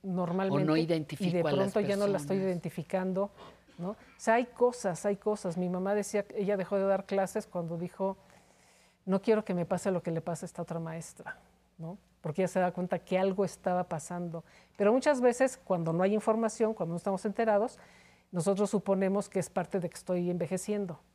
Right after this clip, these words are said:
Speaker 2: Sí.
Speaker 1: Entonces, a veces se deja pasar mucho
Speaker 2: Que hay un
Speaker 1: tiempo.
Speaker 2: deterioro cognitivo
Speaker 1: Sí.
Speaker 2: real.
Speaker 1: Sí.
Speaker 2: Depende de cada quien, pero
Speaker 1: Sí.
Speaker 2: es, es real, ¿no?
Speaker 1: Sí.
Speaker 2: Ajá.
Speaker 1: Y cuando, y, y después, muchas veces la gente no lo dice por miedo, por inseguridad,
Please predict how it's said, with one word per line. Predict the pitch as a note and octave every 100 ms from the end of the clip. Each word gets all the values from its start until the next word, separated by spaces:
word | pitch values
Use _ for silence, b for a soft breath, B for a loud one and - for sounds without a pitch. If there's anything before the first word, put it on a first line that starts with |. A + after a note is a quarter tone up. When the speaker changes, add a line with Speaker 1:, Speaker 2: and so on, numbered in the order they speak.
| _ _ _ _ _ _
Speaker 2:
Sí. | - E3 C#3 -
Speaker 1:
Entonces, | F#3+ F#3 E3+ G3 G3 - A3+ A3 -
a | G3
veces | F#3 F3+ A3+
se | G#3
deja | A3
pasar | G3+ F3 F#3+
mucho | F3+ -
Speaker 2:
Que | F#3+
hay | G#3+ B3+
un | B3+
Speaker 1:
tiempo. |
Speaker 2:
deterioro | F#3+ - D#3+ E3 G3
cognitivo | E3 D3 C#3 C3+ E3 F#3+
Speaker 1:
Sí. |
Speaker 2:
real. | D3+ C#3+ A#3+ F3+ - -
Speaker 1:
Sí. | C3
Speaker 2:
Depende | - D3+ E3 F3+
de | D#3
cada | F3 E3+
quien, | F3 F#3 G3+
pero | G3+ C3
Speaker 1:
Sí. |
Speaker 2:
es, | D#3 -
es | C#3+ D#3
real, | E3 D3 F#3+ G#3+ A#2+
¿no? | E3+ D4+
Speaker 1:
Sí. | A3+
Speaker 2:
Ajá. | D#3+ F3 C4 -
Speaker 1:
Y | G3+
cuando, | F3 G3+ G3 G3+ A3
y, | F#3+ A3
y | G3+
después, | F3 - G3+ G#3 - - A#3
muchas | A3+ G3 C4
veces | A#3 A#3 B3+
la |
gente | G#3+ G#3+ G#3
no | G#3+
lo | G#3
dice | G3+ B3
por | - F#3 E3
miedo, | F#3 G3+
por | F#3+ F3
inseguridad, | E3 - D#3+ D#3+ D#3+ F3